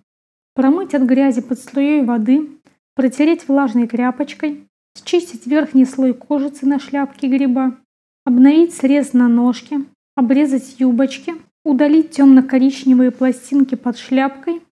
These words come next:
срезать тёмные пятна, испорченные места. Проделывать все вышеперечисленные манипуляции, чтобы почистить шампиньоны,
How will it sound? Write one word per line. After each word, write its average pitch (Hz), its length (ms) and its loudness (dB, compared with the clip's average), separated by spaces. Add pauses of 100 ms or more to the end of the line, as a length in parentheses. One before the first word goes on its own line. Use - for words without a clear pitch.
(120)
срезать 262 480 0
тёмные 247 320 4
пятна, 311 480 -4 (280)
испорченные 262 720 2
места. 240 460 -2 (600)
Проделывать 285 640 0
все - 280 -2
вышеперечисленные 247 1080 0
манипуляции, 247 800 0
чтобы 240 340 -4
почистить 254 500 -10
шампиньоны, 247 800 2